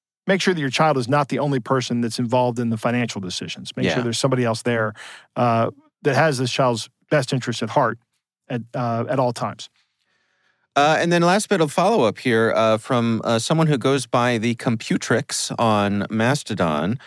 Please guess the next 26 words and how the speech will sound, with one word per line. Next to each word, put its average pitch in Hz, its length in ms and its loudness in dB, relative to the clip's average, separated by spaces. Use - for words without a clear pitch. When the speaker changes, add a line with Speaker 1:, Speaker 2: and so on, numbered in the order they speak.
Speaker 2:
uh, 98 520 4
wrote 127 240 2
in 120 100 0
and 113 140 0
said, 127 340 2
"I 147 160 2
need 180 200 0
to 202 80 -2
defend 170 400 0
Walmart 143 560 2
a 87 40 -6
bit." 78 300 -4
So, 117 200 -2
Joe, 127 340 2
remember 120 340 2
a 104 40 2
few 101 200 -2
episodes 95 440 -2
ago, 98 240 2
you 101 180 0
and 98 100 2
I 95 160 2
were 90 140 0
taking, 90 500 -2
uh, 80 200 -2
cheap - 300 -2